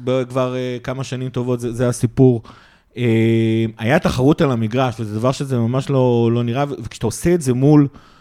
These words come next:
לצערי, בסופו של דבר, סטנדרט של הכדורגל האנגלי, שזה, אה, לצערנו זה סיטי, ואתה עומד שם ומסתכל בלבן של העיניים, ואתה יכול להגיד שזה היה מאבק שווה בשווה,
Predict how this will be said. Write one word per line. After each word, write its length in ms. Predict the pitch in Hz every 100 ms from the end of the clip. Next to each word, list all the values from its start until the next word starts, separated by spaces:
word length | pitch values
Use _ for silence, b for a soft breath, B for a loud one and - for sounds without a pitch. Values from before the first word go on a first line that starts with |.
| b b b b _ _ -
לצערי, 420 | - - 123 156
בסופו 300 | 160 - 151
של 60 | 156
דבר, 180 | 135 113
סטנדרט 380 | - 143 151
של 120 | 139 120
הכדורגל 520 | 113 113 120 131 123
האנגלי, 420 | 110 104 127 165
שזה, 400 | - 107 104 98 73 62 _ -
אה, 140 | 131 - -
לצערנו 520 | 107 - 101 131 135
זה 120 | 104
סיטי, 460 | 95 151 165 214 196 -
ואתה 240 | 110 117
עומד 320 | 107 110 139
שם 380 | 160 131 113 104 98 _ -
ומסתכל 540 | 113 113 117 117 151
בלבן 380 | 139 117 123 139
של 180 | - 117
העיניים, 500 | 117 117 135 127 113
ואתה 160 | 107 110
יכול 200 | - 135
להגיד 200 | 127 139
שזה 220 | 127 117
היה 80 | 120
מאבק 320 | 123 113 123
שווה 220 | 113 117
בשווה, 360 | 120 113 107